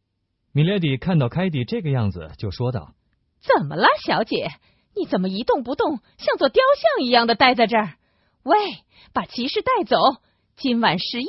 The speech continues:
Speaker 2: 点钟，您听见了吗？”
Speaker 1: 达达尼昂心里想：“哦，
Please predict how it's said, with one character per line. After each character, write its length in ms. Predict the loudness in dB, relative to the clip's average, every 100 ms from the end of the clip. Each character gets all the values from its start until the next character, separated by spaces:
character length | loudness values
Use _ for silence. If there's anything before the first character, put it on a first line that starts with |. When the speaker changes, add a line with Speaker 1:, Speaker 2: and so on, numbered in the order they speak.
| -4
Speaker 2:
点 220 | 0 2 2
钟， 260 | 0 0 _ _ _
您 160 | -4 -4
听 100 | -4 -8 -6 2
见 100 | 4
了 100 | 4
吗？” 240 | 2 0 -6 _ _ _ _ _ _ _ _ _ _
Speaker 1:
达 100 | -4
达 120 | 2
尼 120 | 4 4
昂 120 | 4
心 220 | 2 2
里 100 | 2
想 260 | -2 -10 -16 _ _ _ _ _ _
：“哦， 520 | -8 -4 -4 -6 -10